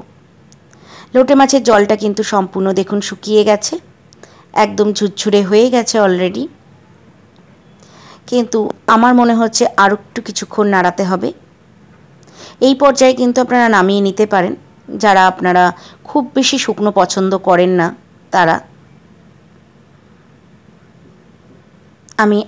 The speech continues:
আরেকটু ধনেপাতা কুচি দিলাম, এটাকেও এবার মিশিয়ে নেব। এবার গ্যাসের আঁচটা কিন্তু আমি বন্ধ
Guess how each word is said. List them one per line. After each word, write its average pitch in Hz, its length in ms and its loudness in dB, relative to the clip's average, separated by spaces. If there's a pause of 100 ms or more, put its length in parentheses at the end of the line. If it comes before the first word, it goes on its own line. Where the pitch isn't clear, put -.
(120)
আরেকটু 254 280 -2 (100)
ধনেপাতা 208 460 0
কুচি 196 300 -6
দিলাম, 190 220 0 (1300)
এটাকেও 247 460 0
এবার 202 240 2
মিশিয়ে 190 360 -4
নেব। 185 140 -4 (1900)
এবার 196 280 2 (340)
গ্যাসের 185 400 0
আঁচটা 175 320 -4
কিন্তু 175 260 -4 (120)
আমি 170 160 0 (540)
বন্ধ 202 260 2